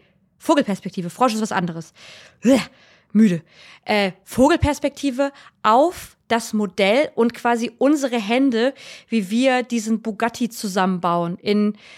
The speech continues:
man muss es sagen, in tagelanger Arbeit, weil wir natürlich arbeiten müssen nebenbei. Und wer dann Zeit hatte,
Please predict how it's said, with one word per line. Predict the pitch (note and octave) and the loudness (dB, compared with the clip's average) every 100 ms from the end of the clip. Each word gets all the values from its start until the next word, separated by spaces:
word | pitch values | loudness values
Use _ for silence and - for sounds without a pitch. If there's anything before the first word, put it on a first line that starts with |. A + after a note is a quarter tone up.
| - _ _ - | -20 _ _ 0
man | A3 | 2
muss | A#3 E4+ | 2 0
es | C#4+ - | -4 0
sagen, | B3 C#4 | 2 2
in | A#3 G#3 | 0 -4
tagelanger | - G3+ C#4 B3 A3 G#3+ G3+ | -2 0 0 2 0 0 0
Arbeit, | A3+ A#3+ A#3 G3+ | 2 2 0 0
weil | G3+ | 0
wir | G#3 | 0
natürlich | G3+ - A3 G#3 - | -2 -2 -2 -2 -4
arbeiten | - B3+ A#3+ G#3 G#3 G#3+ | 0 0 2 -2 -2 -2
müssen | G#3+ - G3+ | -2 -2 -2
nebenbei. | G3+ G3+ F#3+ F3+ F#3+ C#4+ - - - | -2 -2 -2 0 0 -2 -4 -20 -12
Und | - A#3 G#3 | 0 2 2
wer | G3 A3 | 2 2
dann | G#3+ G#3 | 0 -4
Zeit | - A#3+ C4+ F4+ - | -6 -2 -2 -4 -6
hatte, | G#3 - A#3+ | -6 -2 -2